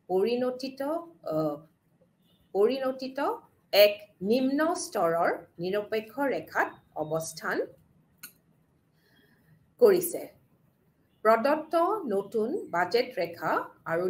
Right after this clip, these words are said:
নিম্ন স্তৰৰ নিৰপেক্ষ ৰেখা, এই পৰিস্থিতিৰ বশীভূত উপভোক্তাজনে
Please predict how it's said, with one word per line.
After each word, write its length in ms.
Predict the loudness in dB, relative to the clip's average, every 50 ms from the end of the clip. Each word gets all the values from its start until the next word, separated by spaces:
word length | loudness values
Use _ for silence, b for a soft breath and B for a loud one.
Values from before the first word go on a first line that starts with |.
| 0
নিম্ন 400 | 0 0 0 -2 -2 -2 -2 -2
স্তৰৰ 500 | -4 -4 -6 -6 -4 -2 0 0 2 0 0 -2 -6 b b b b _ -2
নিৰপেক্ষ 760 | 2 4 4 4 2 2 -2 -4 -4 -6 -10 -6 -4 -2 -2
ৰেখা, 340 | -2 -4 -6 -6 -6 -6 -6 -6 -8 -12 _ _ _ _ _ _ _ -2
এই 220 | 0 0 2 2 0 -2 -2 -4 -6
পৰিস্থিতিৰ 880 | -6 -4 -4 -2 -2 -4 -4 -6 -10 -10 -10 -10 -8 -8 -6 -6 -6 -6 -8 -10 -12 _ _ _ _ _ -6
বশীভূত 640 | -6 -6 -6 -2 0 2 2 2 0 -4 -4 -2 0 0 0 0 -2 -4 -8 -18 _ _ _ _ _ -12
উপভোক্তাজনে 1000 | -10 -4 0 0 0 0 -2 -8 -8 -6 -2 0 0 0 0 0 -2 -2 -2 -2